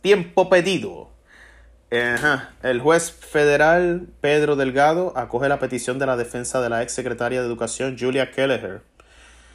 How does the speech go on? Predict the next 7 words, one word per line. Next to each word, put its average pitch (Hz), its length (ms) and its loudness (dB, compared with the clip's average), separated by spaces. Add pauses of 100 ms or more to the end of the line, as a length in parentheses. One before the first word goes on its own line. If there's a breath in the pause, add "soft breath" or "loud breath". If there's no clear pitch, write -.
(1600 soft breath)
también 113 400 0
de 117 120 -2
la, 110 400 0 (760)
también 117 260 -4
de 127 80 2
la 113 300 2
ex, - 320 -10